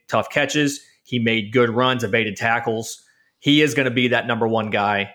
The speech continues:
Uh, we are gonna run through him. Between him and Shed Jackson, I feel like we have a good one-two combo. And I think you're gonna see Shed getting, probably having more catches in a game,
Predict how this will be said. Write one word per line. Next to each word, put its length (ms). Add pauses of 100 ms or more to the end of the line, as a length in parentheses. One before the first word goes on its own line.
Uh, 160
we 120
are 120
gonna 140
run 240
through 160
him. 300
Between 240
him 160
and 100
Shed 240
Jackson, 340
I 40
feel 140
like 40
we 80
have 140
a 120
good 240
one-two 360
combo. 560 (280)
And 120
I 60
think 180
you're 80
gonna 100
see 160
Shed 600
getting, 360
probably 480
having 300
more 240
catches 420
in 100
a 60
game, 440